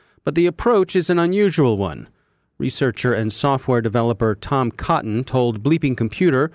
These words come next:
that a colleague of his found in her Gmail account sent folder some messages she hadn't in fact sent.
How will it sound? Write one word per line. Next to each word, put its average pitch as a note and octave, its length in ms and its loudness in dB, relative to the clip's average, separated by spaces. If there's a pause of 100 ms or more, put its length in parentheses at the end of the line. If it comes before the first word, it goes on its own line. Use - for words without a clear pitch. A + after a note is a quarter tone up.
(260)
that B2 120 -2
a A#2 40 2
colleague E3+ 440 0
of A#2 120 0
his G3 280 0
found C#3+ 420 0
in C#3 120 0
her D3 180 0
Gmail C#3+ 460 0
account D3+ 400 -2
sent D#3+ 280 -2
folder A#2+ 480 0 (300)
some D3 240 -2
messages C#3+ 640 0
she D3+ 220 0
hadn't C#3 420 0
in D3 140 0
fact G#2 360 -4
sent. C#3+ 520 -2